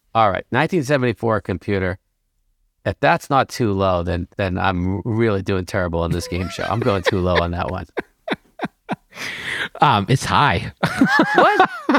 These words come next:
Speaker 1: For a computer?
Speaker 2: It,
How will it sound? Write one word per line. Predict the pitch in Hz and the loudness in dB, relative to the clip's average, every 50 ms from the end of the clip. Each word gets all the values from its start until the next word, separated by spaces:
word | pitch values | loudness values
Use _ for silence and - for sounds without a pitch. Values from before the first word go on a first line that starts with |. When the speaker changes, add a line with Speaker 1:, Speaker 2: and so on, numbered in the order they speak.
| - - - 403 - - _ _ _ - - - - - - - - - _ _ - - - _ _ _ - - - _ _ _ - - - _ _ | 0 0 0 0 0 -2 _ _ _ -4 -4 -4 -6 -6 -4 -4 -4 -4 _ _ -6 -6 -6 _ _ _ -6 -6 -6 _ _ _ -6 -6 -6 _ _
Speaker 1:
For | - 240 214 | 2 2 4
a | |
computer? | 165 196 160 - - - 190 160 160 349 381 | 4 2 0 -2 0 2 4 4 4 4 2
Speaker 2:
It, | 339 - - - - | 0 -4 -8 -16 -20